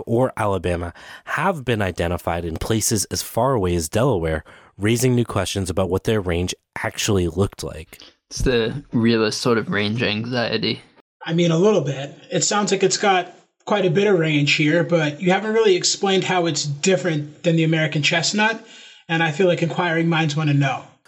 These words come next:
Speaker 1: So they're pretty similar in terms of nut profile to the American chestnut, but unlike the American chestnut, which was once part of the canopy in eastern North American forests, the growth habit of the chinkapin is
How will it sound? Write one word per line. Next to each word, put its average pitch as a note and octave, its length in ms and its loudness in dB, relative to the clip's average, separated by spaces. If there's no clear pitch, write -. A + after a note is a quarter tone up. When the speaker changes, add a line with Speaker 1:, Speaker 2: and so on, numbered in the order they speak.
Speaker 1:
So F3 220 0
they're E3 160 0
pretty F#3 340 -2
similar F#2+ 580 0
in E2 200 -6
terms G#2 340 -2
of F2 140 -8
nut F2+ 340 -2
profile D2 680 -4
to - 120 -12
the E2+ 100 -8
American D#2 380 -6
chestnut, - 460 -6
but - 160 -6
unlike B2 360 0
the G#2+ 80 -2
American F2 360 -2
chestnut, D#2+ 540 -4
which A2+ 220 -4
was A2+ 320 -2
once G#2 240 -2
part F#2 240 -4
of E2+ 80 -8
the E2+ 80 -6
canopy E2 500 -8
in D#2+ 240 -10
eastern F2+ 300 -4
North D#2+ 200 -4
American D#2+ 380 -6
forests, D3+ 580 -2
the B2+ 220 0
growth A#2+ 340 0
habit A2+ 360 -4
of G2 100 -6
the F2+ 100 -8
chinkapin F2+ 460 -8
is F2 140 -4